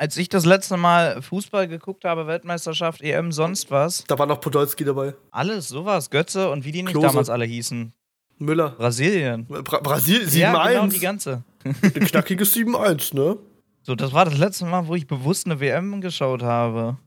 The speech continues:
Speaker 2: Hast du, du hast also Katar gar nicht geguckt?
Speaker 1: Das sowieso nicht.
Speaker 2: Oh, oh, hast du boykottiert?
Speaker 1: Aber richtig.
Speaker 2: Was?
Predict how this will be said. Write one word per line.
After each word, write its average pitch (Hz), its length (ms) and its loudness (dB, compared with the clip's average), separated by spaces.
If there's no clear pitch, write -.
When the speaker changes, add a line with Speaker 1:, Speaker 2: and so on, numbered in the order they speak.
Speaker 2:
Hast - 280 -4
du, 147 140 -2
du 135 80 0
hast 170 160 4
also 160 220 0
Katar 160 340 -2
gar 160 160 2
nicht 185 140 -6
geguckt? 190 360 -6
Speaker 1:
Das 131 220 -2
sowieso 135 420 -2
nicht. 110 400 -8
Speaker 2:
Oh, 143 300 0
oh, 143 340 4
hast - 240 0
du 135 380 0
boykottiert? 143 640 0
Speaker 1:
Aber 110 340 -2
richtig. 113 560 -6
Speaker 2:
Was? 135 720 -2